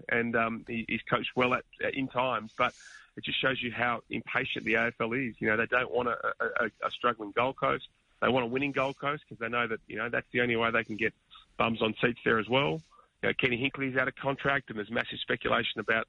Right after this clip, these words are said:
you know, whether he will be extended. I, I wrote, you know, in the, in the newspaper on the weekend, I said if, if Ken got sacked and Stuart got sacked, I think that, um,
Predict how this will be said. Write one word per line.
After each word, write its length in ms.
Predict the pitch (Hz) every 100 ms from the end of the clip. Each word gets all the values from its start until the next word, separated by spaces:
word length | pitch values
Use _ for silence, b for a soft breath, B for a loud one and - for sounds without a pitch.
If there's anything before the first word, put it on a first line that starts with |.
| -
you 80 | 110
know, 220 | 120 135 b b -
whether 200 | 113 110
he 140 | 127
will 120 | 120
be 120 | 113
extended. 460 | 110 - 131 131 110
I, 160 | 113 110
I 120 | 113
wrote, 220 | 113 117 - _
you 120 | -
know, 200 | 104 117 -
in 160 | 117
the, 120 | 113
in 160 | - 113
the 60 | 117
newspaper 440 | 117 - 117 113
on 60 | 113
the 60 |
weekend, 360 | 113 120 135 135
I 60 | -
said 120 | 120
if, 120 | 123 - B B -
if 100 | -
Ken 200 | 156 156
got 140 | 127 -
sacked 320 | 117 120 - -
and 80 | 117
Stuart 320 | - 151 170
got 140 | 120 -
sacked, 240 | 113 120 131
I 60 |
think 220 | - 131 -
that, 140 | - _ _ _ _ -
um, 340 | 120 123 123